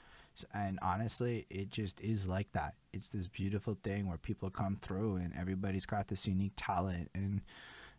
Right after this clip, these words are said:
every, there's so much great music, you know, too. And everybody has these voices and ideas that they get to share in so many different walks of life.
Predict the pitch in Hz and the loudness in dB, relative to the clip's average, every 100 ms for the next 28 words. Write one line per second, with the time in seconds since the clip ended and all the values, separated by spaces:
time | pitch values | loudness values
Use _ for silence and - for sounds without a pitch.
0 | - 98 123 - 104 - 120 120 - - | -2 2 2 4 2 4 4 4 0 0
1 | 98 - 90 107 80 - - - _ - | 0 2 4 4 4 -2 -10 -20 _ -6
2 | 98 90 98 92 - 110 82 - - 92 | -2 2 0 2 4 4 2 -6 -2 0
3 | 95 101 104 98 95 98 90 90 95 - | 2 2 2 2 2 0 0 0 2 2
4 | 95 87 87 87 85 87 98 92 85 92 | 2 0 0 -2 0 2 2 2 0 0
5 | 90 90 90 - 82 98 87 85 87 - | 0 -2 0 0 2 2 2 2 -2 -4
6 | - - - - - 101 110 95 110 - | -10 -20 -18 -6 -2 2 4 4 2 0
7 | 80 92 - - 80 82 95 90 - | 2 0 0 0 0 0 0 -2 -6